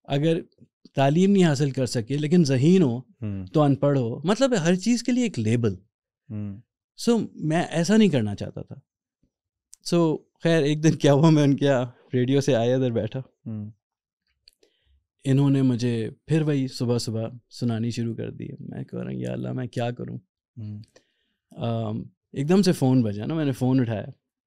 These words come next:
Speaker 1: मेरी डेस्क का फ़ोन। तो उसमें एक साहब बात कर रहे थे कोई, अ, मुझे उनका नाम अभी भी याद है, नरेंद्र नाम था उनका,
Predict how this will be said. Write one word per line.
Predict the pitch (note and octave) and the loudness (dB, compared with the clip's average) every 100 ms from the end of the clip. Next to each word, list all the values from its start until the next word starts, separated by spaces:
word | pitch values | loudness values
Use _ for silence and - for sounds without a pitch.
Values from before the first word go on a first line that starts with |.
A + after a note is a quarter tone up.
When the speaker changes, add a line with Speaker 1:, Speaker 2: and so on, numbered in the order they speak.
| - | -6
Speaker 1:
मेरी | D3 D3 | -2 0
डेस्क | B2+ C3 - | 0 -4 -6
का | |
फ़ोन। | A#2+ - - - _ _ _ _ _ _ _ _ _ _ _ _ | -12 -12 -16 -18 _ _ _ _ _ _ _ _ _ _ _ _
तो | D#3+ | -4
उसमें | D#3+ F3+ F#3 | -2 2 2
एक | F3+ | 2
साहब | C#3+ D3 | 0 0
बात | D3 B2 A2+ | 0 -4 -4
कर | A2+ G#2+ | -6 -6
रहे | A2+ | -8
थे | A2+ | -10
कोई, | - A#2 B2 _ _ _ _ _ _ _ _ _ _ - C3+ | -8 -10 -12 _ _ _ _ _ _ _ _ _ _ -14 -10
अ, | A2+ | -8
मुझे | B2+ C3 C#3+ | -4 -2 0
उनका | B2+ C3+ | -2 0
नाम | B2 A#2+ | 0 -2
अभी | A#2 B2 | -2 -4
भी | A#2 A2 | -4 -6
याद | A2 | -8
है, | G#2+ G#2+ - _ - | -10 -12 -16 _ -8
नरेंद्र | A#2+ A#2 A#2 A2+ | -4 -2 -2 -2
नाम | G#2+ A2 | -6 -10
था | A#2 | -12
उनका, | A2 - - | -14 -14 -16